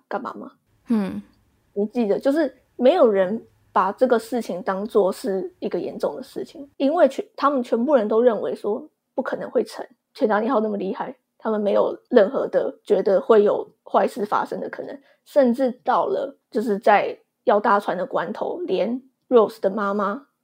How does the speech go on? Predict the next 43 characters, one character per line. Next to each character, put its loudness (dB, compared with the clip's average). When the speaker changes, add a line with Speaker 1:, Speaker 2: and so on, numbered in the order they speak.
Speaker 1:
都 -4
还 0
在 0
那 2
边 2
讲 -6
说 -2
，“我 -2
不 -2
想 -6
要 -6
跟 -4
他 -8
们 -4
挤 -10
在 -6
一 -2
起。” -16
Speaker 2:
哦， -10
有 -4
啊， -4
他 -4
还 -2
跟 -4
女 -2
仆 -4
讲 -2
说 -2
，“回 -4
去 -6
帮 0
我 0
把 0
暖 -4
气 -8
打 -8
开， -8
我 -4
待 -6
会 -8
要 -4
喝 -6
茶。” -14